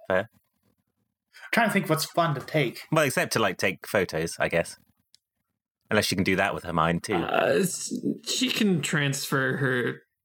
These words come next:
Speaker 3: mental images into computers.
Speaker 2: Oh, you
Speaker 1: Oh,
Speaker 2: can.
Speaker 1: jealous.
Speaker 2: Oh, you can,
Speaker 3: I don't
Speaker 2: huh?
Speaker 3: see why not.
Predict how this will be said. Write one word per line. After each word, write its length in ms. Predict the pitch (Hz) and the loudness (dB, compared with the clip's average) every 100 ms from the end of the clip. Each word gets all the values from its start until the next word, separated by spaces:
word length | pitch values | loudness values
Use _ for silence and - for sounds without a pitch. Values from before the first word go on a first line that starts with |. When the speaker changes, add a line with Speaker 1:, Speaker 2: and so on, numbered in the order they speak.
| _ | _
Speaker 3:
mental 380 | 147 127 131 123 | 0 2 2 0
images 460 | 120 123 127 127 - | 0 0 -2 -2 -2
into 280 | 180 - | -2 -2
computers. 720 | - 117 131 120 131 - - - 233 | -2 -2 0 0 0 -2 -4 -4 -2
Speaker 2:
Oh, 140 | 330 | 0
you 200 | 269 247 | 0 0
Speaker 1:
Oh, 120 | 143 | 0
Speaker 2:
can. 300 | 240 339 311 | -2 -2 -4
Speaker 1:
jealous. 340 | 113 - - - _ _ _ _ _ | -4 -6 -12 -16 _ _ _ _ _
Speaker 2:
Oh, 160 | 202 277 | 0 2
you 200 | 247 208 | 2 0
can, 140 | 202 | 0
Speaker 3:
I 40 | 208 | -2
don't 160 | 285 | 0
Speaker 2:
huh? 200 | 196 190 | 0 0
Speaker 3:
see 140 | 214 190 | 0 0
why 320 | 151 143 131 | 0 0 0
not. 640 | 127 131 208 - 147 - | 0 0 0 -2 -4 -4